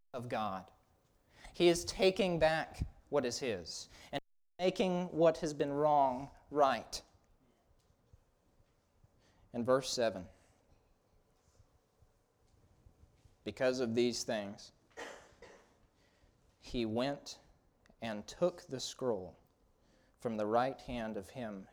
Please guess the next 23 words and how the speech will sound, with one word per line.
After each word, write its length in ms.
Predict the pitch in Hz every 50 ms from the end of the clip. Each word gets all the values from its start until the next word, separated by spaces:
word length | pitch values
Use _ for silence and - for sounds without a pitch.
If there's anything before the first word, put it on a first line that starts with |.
| -
who 100 | - 117 98
is 100 | 95 -
seated 360 | - - 107 107 101 98 95
on 140 | 92 87 85
the 60 | 87
throne." 320 | - - 98 92 87 85 - _ _ _ _ _ _ _ _ _ _ _ _ _ _ _ _ _ _ _ _ _ _ _ _ _ _ _ _ _ _ _ _ _ _ _ _ _ _ _ _ _ _ _ _ _ _ - _
The 100 | - 107
Lamb 400 | 107 110 123 127 135 143 156 151
of 180 | 147 139 123 120
God, 480 | - 117 113 107 107 98 80 78 - - - - - - _ _ _ _ _ _ _ _ _ _ _ _ _ _ _ _ _ _ - _ _ _ _ _ _ _ _ - _ -
in 120 | 120 120
the 100 | 120 113
throne 400 | 110 - - 156 160 160 160 156
room 180 | 147 135 123 113
of 160 | 113 107 110
God, 320 | 107 104 101 95 87 82 82 - - _ _ _ _ _ _ _ _ _ _ _ _ _ _ _ _ _ _ _ _ _ _ _ _ _ _ _ _ -
the 60 | 110
guardian 540 | 104 113 139 147 147 147 156 156 151 143 139
angels 480 | 135 135 143 143 135 139 135 131 120
of 100 | 123 113
God's 340 | 120 135 127 120 123 117 - -
presence 680 | - - 131 131 131 123 131 123 120 120 - - - -
with 160 | - 107 98